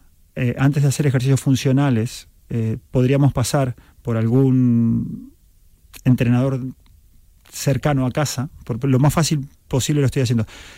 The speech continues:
para que les valore un poquito, sin más. Eh, sería, miren,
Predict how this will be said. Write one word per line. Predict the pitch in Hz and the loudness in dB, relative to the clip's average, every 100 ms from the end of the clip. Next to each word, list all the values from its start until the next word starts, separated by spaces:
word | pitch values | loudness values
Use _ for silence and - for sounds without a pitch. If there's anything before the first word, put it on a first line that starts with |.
| - - | -20 -4
para | 143 135 131 | 0 2 2
que | 151 | 2
les | 139 123 | 2 4
valore | 131 135 165 170 | 2 4 4 4
un | 175 | 2
poquito, | 170 165 - 175 139 | 0 -2 0 -2 -2
sin | 120 - 160 | -4 0 2
más. | 156 156 135 - | 2 0 -2 -4
Eh, | 143 | -6
sería, | - 147 160 151 | -4 0 0 0
miren, | 147 143 127 120 - | -2 0 -2 -2 -10